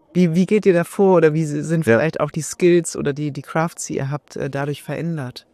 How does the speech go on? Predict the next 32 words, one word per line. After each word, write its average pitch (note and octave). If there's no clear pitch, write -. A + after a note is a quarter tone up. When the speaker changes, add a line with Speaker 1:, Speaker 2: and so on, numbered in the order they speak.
Speaker 1:
Oder D#3
der E3
Prozess -
der D3
Speaker 2:
Ja. G2+
Speaker 1:
Ideenfindung? C3
Speaker 2:
Ja, G#2
die, C3
ähm, B2
ich, C3+
ich A#2
glaube, C#3
ich -
glaube, B2+
dass B2
es A#2
je B2
nach B2
Organisationseinheit A#2
wahnsinnig A2
heterogen. B2+
Bei G#2+
uns, B2+
bei B2+
den B2
Creators, A#2
bin A2+
ich G#2+
den A2
Weg A2+
gegangen, A2
ähm, G#2+